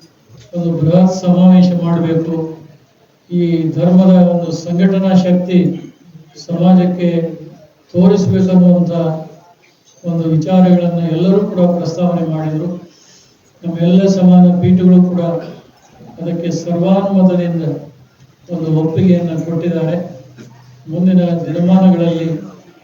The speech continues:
ಪಂಚಪೀಠದ ಜಗದ್ಗುರುಗಳು ಮತ್ತು ಈ ನಾಡಿನ ಅನೇಕ ಗಣ್ಯ ಮಠಾಧೀಶರು ಒಂದೆಡೆ ಸೇರಿ ವೀರಶೈವ ಲಿಂಗಾಯತ ಸಮಾಜಕ್ಕೆ ಆಗುವಂತ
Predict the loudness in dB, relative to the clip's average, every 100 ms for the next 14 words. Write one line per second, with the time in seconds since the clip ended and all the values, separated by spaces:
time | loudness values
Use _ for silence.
0 | _ _ _ -4 -2 0 0 2 0 -2
1 | -2 0 0 0 0 0 2 0 0 -2
2 | -4 -4 -4 -4 -4 -4 -2 -2 0 -2
3 | -2 -4 -4 -4 -2 0 0 -4 -4 -6
4 | -6 -10 -18 _ _ _ -6 0 2 2
5 | 0 0 -2 -2 -2 -4 -8 -20 _ _
6 | _ _ _ -6 0 2 2 2 2 0
7 | 0 0 2 2 0 -2 -2 -2 -2 -4
8 | -2 0 0 0 -2